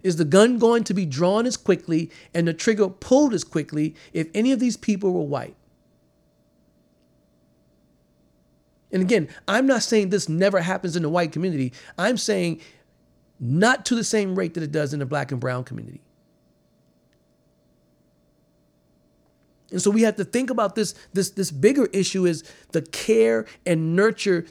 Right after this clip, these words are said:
that's given to white bodies that's far too absent in our community. It's as simple as that. This care and nurturing, this thinking twice before pulling the trigger.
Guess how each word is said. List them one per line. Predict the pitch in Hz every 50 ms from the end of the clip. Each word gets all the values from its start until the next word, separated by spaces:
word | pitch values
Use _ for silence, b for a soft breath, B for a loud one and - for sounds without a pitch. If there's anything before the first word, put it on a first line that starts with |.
| -
that's | - 170 143 143
given | 139 127 180 208 214 220 208 180
to | - -
white | 170 151 165 180 190 202 220 254 196 160
bodies | 135 170 180 202 202 185 165 139 135 131 - - - b b b b b
that's | - 170 160 -
far | - - - 208 208 208 208
too | 196 - - 220 202 - - -
absent | - 190 196 196 - - - - 165 151 - - - b b b b b b b
in | 185 175 180 -
our | 170 170 165 175 190
community. | 185 - 220 233 269 277 247 196 165 165 160 _ _ _ _ _ _ _ _ _ _ _ _ _ _ _
It's | - 185 180 190
as | 175 -
simple | - 247 240 240 247 233
as | 208 185
that. | 240 123 - B B B B
This | - 185 175
care | - - - - - - 233 240 233 233
and | - 208 202 185 180 175
nurturing, | 185 220 233 - - - 185 180 160 151 - b b b b
this | - 175 -
thinking | - - _ _ - 247 247 254 247 233 - 233 220 208
twice | - - - - 233 - - 185 - - -
before | - 190 190 185 - - 233 226 214
pulling | 220 - - 214 214 202
the | 196 185
trigger. | 185 - - 247 240 202 165 - -